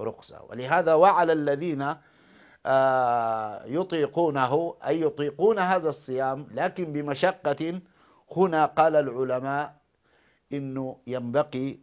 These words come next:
إنه، آه، شرع الله عز وجل له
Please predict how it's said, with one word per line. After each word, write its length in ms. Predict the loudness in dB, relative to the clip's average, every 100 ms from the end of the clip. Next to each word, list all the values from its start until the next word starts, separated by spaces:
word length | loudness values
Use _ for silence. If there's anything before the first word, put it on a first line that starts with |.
| _ -10
إنه، 320 | -6 -6 -6
آه، 840 | -4 -4 -4 -6 -8 -10 -12 -14 -4
شرع 400 | 0 2 2 0
الله 360 | -2 -2 -2
عز 280 | -4 -4 -4
وجل 440 | -4 -4 -4 -4
له 340 | -4 -4 -6